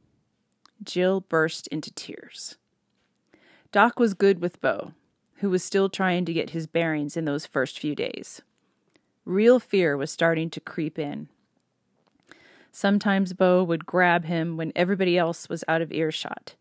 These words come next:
to get his honest assessment. "Whatever it is, this is bad,"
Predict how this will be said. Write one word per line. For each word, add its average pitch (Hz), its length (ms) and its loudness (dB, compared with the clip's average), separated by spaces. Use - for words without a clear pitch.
to 175 100 -8
get 170 220 -2
his 170 260 -4
honest 151 400 -2
assessment. - 720 -12
"Whatever 196 480 4
it 226 160 4
is, 143 480 -6
this 170 220 -6
is 175 100 -8
bad," - 520 -4